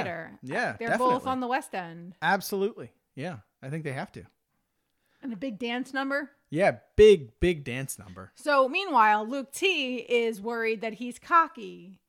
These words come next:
Speaker 1: with Leanne. And again, like, Mike is acting cocky, cocky. He knows that Leanne is coming back to him,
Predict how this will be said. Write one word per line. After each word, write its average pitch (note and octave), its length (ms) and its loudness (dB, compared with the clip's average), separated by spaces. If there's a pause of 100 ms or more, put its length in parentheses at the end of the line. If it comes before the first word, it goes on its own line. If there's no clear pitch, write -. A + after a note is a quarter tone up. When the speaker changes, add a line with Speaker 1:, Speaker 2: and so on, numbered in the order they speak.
(120)
Speaker 1:
with A#3+ 220 -12
Leanne. G#3 760 -6 (320)
And A#3+ 420 -4 (500)
again, C4+ 520 0
like, G#3+ 280 -6
Mike C#4 320 0
is C#4+ 160 -6
acting B3 480 0 (120)
cocky, C4+ 400 6
cocky. G#3+ 460 -6
He C4+ 160 0
knows A3 540 -2
that G#3 200 -6
Leanne A3+ 460 -4
is G#3+ 120 -8
coming G#3 280 -10
back A#3 300 4
to G3+ 80 -8
him, G3 400 -10